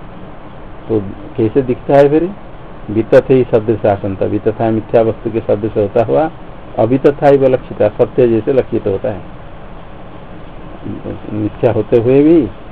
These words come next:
सत्य जैसे दिखता है, वास्तव सत्य नहीं। आदौ अन्ते च यन नास्ति, यत नास्ति से दिखाते हैं व्याप्ति, जो आदि में नहीं, अंत में नहीं,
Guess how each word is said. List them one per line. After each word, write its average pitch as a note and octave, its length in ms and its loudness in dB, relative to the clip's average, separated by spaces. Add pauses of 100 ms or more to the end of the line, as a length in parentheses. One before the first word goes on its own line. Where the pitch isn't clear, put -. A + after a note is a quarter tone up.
(260)
सत्य A2+ 220 2
जैसे G2+ 300 0
दिखता G#2 400 -2
है, A2 240 -2 (1040)
वास्तव G#2+ 340 0
सत्य G2+ 300 -4
नहीं। G2+ 160 -4 (1300)
आदौ A2 480 2
अन्ते A2+ 400 0
च A#2 100 -2
यन A#2+ 300 6
नास्ति, G#2 720 0
यत B2+ 260 6
नास्ति A#2 560 0
से A2 180 0
दिखाते G#2 460 -2
हैं G#2 60 0
व्याप्ति, G#2+ 380 2
जो G#2+ 240 4
आदि G2+ 340 2
में A2+ 140 0
नहीं, A#2+ 180 0
अंत G#2+ 220 0
में B2 140 2
नहीं, D3+ 200 2